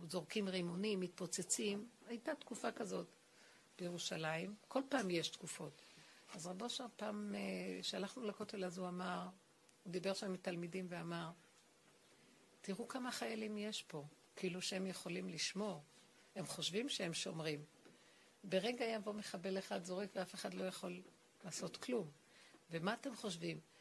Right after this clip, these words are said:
שסתם המחבל הזה בא? ומה אתם חושבים שהוא זורק רימון ומפוצץ ונהיה רסיסים פה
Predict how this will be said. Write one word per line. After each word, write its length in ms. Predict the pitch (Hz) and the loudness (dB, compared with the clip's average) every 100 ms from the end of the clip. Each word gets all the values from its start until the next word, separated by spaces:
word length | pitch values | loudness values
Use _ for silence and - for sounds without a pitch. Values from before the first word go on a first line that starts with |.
| - - | -16 -6
שסתם 500 | - 151 - 208 226 | 2 4 4 2 2
המחבל 600 | 220 202 208 175 202 208 | 0 -2 -2 -2 -2 0
הזה 220 | 170 175 | 0 -2
בא? 280 | 156 175 233 - - - - - - - - - - - - - - - 165 | 0 0 0 -6 -20 -20 -20 -20 -20 -20 -20 -20 -20 -20 -20 -20 -20 -10 -6
ומה 280 | 156 165 | -2 0
אתם 240 | 214 - 233 | 0 -2 0
חושבים 300 | 208 214 196 | 2 2 2
שהוא 220 | - 170 | 0 0
זורק 440 | 151 160 180 - | 0 0 -2 -4
רימון 320 | 170 170 175 185 | -2 0 0 -2
ומפוצץ 680 | 156 156 - 156 - 190 - | -2 -2 -2 -2 -2 -2 -2
ונהיה 260 | 170 170 180 | -2 0 0
רסיסים 560 | 170 170 202 - 202 196 | 4 4 6 6 4 0
פה 160 | 196 | -2